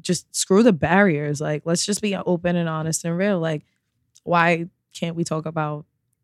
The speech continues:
the fact that we kill just as much as guys do, if not more? 'Cause I know with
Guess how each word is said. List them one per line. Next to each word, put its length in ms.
the 80
fact 300
that 200
we 340
kill 420
just 240
as 100
much 160
as 80
guys 300
do, 280
if 160
not 300
more? 280
'Cause 240
I 200
know 500
with 320